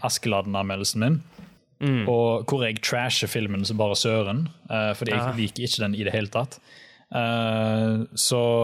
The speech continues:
Speaker 1: det viser jo at det, til og med til tross for hva kritikerne sier, så har Askeladden vært en hit, og det er jo rett og slett bare på grunn av at folk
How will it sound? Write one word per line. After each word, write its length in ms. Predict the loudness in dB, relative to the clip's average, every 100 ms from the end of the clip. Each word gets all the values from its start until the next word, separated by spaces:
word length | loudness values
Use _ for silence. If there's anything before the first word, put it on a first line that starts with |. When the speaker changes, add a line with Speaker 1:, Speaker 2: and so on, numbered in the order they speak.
| 4 2 2
Speaker 1:
det 120 | 2
viser 260 | 4 4 2
jo 60 | 0
at 80 |
det, 140 | -2 -4 -8 -10
til 340 | -2 2 4 4
og 80 | 4
med 200 | 2 2
til 100 | -2
tross 320 | 0 0 -2 -2
for 120 | -2
hva 80 | -2
kritikerne 680 | -4 -2 -2 0 0 0 0
sier, 280 | 0 0 -2 -8 -20 -20 _
så 160 | -4 0
har 220 | 2 2 0
Askeladden 640 | 0 0 -2 -2 -4 -4
vært 340 | -4 -6 -6
en 120 | -4 -4
hit, 300 | -8 -6 -2
og 80 | 0
det 60 |
er 20 | 0
jo 40 |
rett 160 | 0 -2
og 60 | -2
slett 20 |
bare 80 | -2
på 80 | 0
grunn 120 | 0 -2
av 80 |
at 60 | -2
folk 400 | -4 -4 _ -18